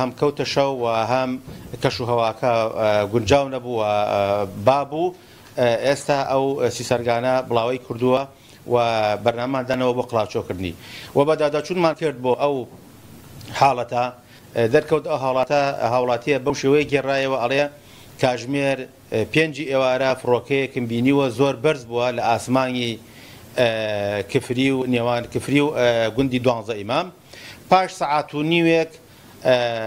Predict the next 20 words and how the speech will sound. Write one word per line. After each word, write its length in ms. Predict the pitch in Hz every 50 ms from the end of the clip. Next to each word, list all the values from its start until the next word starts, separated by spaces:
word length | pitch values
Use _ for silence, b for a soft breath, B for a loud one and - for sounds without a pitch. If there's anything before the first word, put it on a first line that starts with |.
| 110 113 113 113 107 110 117 117 107 -
چوومەتە 380 | - 156 156 151 143 147 156 143 135 131
نزیک 400 | 127 120 131 151 151 147 143 - - - B B B B B B - - -
سەرچەم، 480 | 139 127 117 - - - 165 156 156 156 139 120
واتە 280 | 120 117 117 - 139 131 123
لە 60 | 123 123 123
نێوان 280 | 123 131 131 127 123 123 113 110
دوانزە 280 | 120 123 120 113 107 120 117
ئیمام 260 | 117 123 131 127 123 127
و، 100 | 123 120 123
ئە، 460 | - 113 117 113 113 110 107 107 107 101 - -
سەرچەم 360 | 120 98 92 - 165 175 175 175 B B B B B B B -
بڕێکی 320 | 139 160 170 156 - - 156 139 131
زۆر 180 | 170 175 170 170 -
سیسەرکم 460 | - - - 160 156 160 160 160 151 143 143
بینیوە 360 | 139 139 147 156 160 156 160 160 156 B B B B B B - 120 127
بە 60 | 147 143 143
بۆچوونی 520 | 156 151 143 - - 196 202 190 180 170 165
خۆی 220 | - 170 165 165 160 151
و 40 | 143 139 131
بە 60 | 127